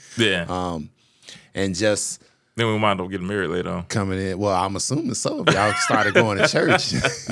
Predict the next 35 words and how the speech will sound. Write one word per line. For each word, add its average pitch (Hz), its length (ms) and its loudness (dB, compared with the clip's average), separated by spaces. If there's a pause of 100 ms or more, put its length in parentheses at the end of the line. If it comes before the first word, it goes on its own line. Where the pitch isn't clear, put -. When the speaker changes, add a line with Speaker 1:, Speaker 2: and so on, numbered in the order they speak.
(220)
Speaker 2:
<laughs> - 0 -
you 123 200 2
know, 131 160 4
that 139 220 4
was 202 140 2
a, 170 140 4 (240)
Speaker 1:
Yeah. 123 300 6
Speaker 2:
that - 80 4
was 160 100 -2
a 143 80 -2
big 226 320 2
no-no 156 400 4
back 131 240 4
in 131 80 0
the 123 80 2
day. 190 960 0
<laughs> - 60 -18
Speaker 1:
Yeah. 90 300 0 (140)
Speaker 2:
No 226 320 4
more 269 240 4
fornication. 247 1160 0 (160)
<laughs> - 160 -2 (580)
Speaker 1:
<laughs> - 1040 0 (500)
Oh, 156 280 2
you 135 100 2
know 147 120 6
what? 147 280 2 (160)
Uh, 110 560 4
one 156 180 2
of 151 80 4
the 196 180 -2
things, 135 500 0 (760)
uh, 98 600 2 (340)
that 113 100 0
kinda 104 380 2